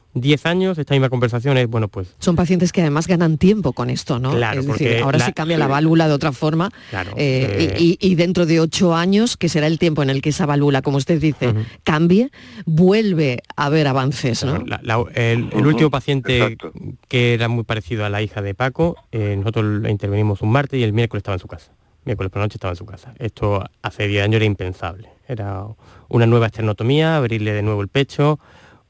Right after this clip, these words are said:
Speaker 1: dos días de ubi, diez días de ingreso, el riesgo de infecciones, dolor.
Speaker 3: Ese era el miedo, ese era el miedo,
Speaker 1: Ese era,
Speaker 3: doctor.
Speaker 1: exacto.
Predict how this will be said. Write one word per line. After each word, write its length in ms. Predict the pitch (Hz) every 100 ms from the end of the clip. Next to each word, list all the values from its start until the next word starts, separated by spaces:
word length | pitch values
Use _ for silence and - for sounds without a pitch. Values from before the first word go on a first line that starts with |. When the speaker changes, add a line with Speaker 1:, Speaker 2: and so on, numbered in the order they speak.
| _ -
Speaker 1:
dos 220 | 110 117
días 160 | 113
de 120 | 104 113
ubi, 580 | 151 156 170 170 160 -
diez 240 | 113 117 110
días 120 | 113
de 60 | 104
ingreso, 420 | 110 135 127 131
el 60 |
riesgo 260 | 117 117 107
de 60 | 107
infecciones, 600 | 101 101 127 135 131 117
dolor. 460 | 101 101 131 139 135 _ - - _ -
Speaker 3:
Ese 300 | 113 - 104
era 100 | 104
el 60 | 92
miedo, 200 | 87 80
ese 120 | 87
era 80 | 92
el 60 |
miedo, 120 | 82 80
Speaker 1:
Ese 180 | - 110
era, 100 | 95
Speaker 3:
doctor. 200 | 87 92 -
Speaker 1:
exacto. 360 | 92 92 _